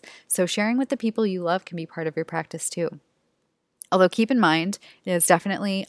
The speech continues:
unethical to cook something for someone and infuse certain intentions into it without them knowing, so don't do that.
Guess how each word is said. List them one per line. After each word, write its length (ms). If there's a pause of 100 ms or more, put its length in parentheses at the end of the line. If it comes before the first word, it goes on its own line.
unethical 640
to 120
cook 300
something 340
for 120
someone 420
and 160
infuse 560
certain 440
intentions 680
into 300
it 120
without 280
them 120
knowing, 360
so 120
don't 200
do 120
that. 280